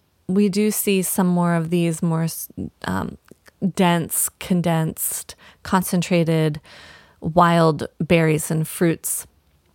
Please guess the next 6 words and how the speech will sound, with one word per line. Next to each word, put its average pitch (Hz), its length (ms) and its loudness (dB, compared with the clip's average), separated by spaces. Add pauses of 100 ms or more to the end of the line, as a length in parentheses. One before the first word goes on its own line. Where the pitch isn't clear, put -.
(880)
really 220 280 2
benefit 185 680 0
from 190 240 0
being 170 240 0
frozen 180 520 0
first - 540 -2